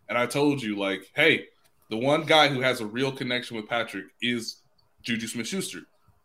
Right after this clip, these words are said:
All this is to say is, now it's about polishing and getting you to a place as to where they were.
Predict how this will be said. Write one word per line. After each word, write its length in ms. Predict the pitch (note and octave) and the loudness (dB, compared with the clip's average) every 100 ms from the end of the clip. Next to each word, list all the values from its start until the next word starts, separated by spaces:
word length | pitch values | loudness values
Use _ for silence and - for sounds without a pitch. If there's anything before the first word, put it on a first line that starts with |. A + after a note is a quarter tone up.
| _ _ _ _ _ _ - - | _ _ _ _ _ _ -8 6
All 180 | A#3+ C#4 | 8 8
this 160 | A3+ | 6
is 100 | D#3 | 0
to 100 | B2 | -2
say 280 | A#2+ E3 C3 | 2 4 4
is, 320 | G2+ F2+ - _ _ _ _ - | 0 -4 -12 _ _ _ _ -2
now 240 | D3 G#3 | 4 4
it's 100 | A3 | 4
about 320 | D3+ C3 A2 - | 2 2 0 0
polishing 760 | D3+ E3+ D#3+ - C#3 B2 A2+ - | 2 2 0 -2 -4 -6 -8 -6
and 140 | A#2+ A#2+ | -4 0
getting 380 | C3+ D3 D3 | 2 2 0
you 160 | C3 C3+ | -8 -10
to 180 | C3 A#2+ | -6 -6
a 40 | |
place 440 | - A#2+ A#2+ A#2 - _ _ - | -4 -4 -4 -6 -14 _ _ -4
as 140 | B2 | -4
to 140 | B2+ A2 | -2 -6
where 260 | G2+ D3+ | 0 2
they 180 | E3 D#3+ | 4 4
were. 420 | C#3 G#2+ G2 F#2+ | 2 0 -2 -4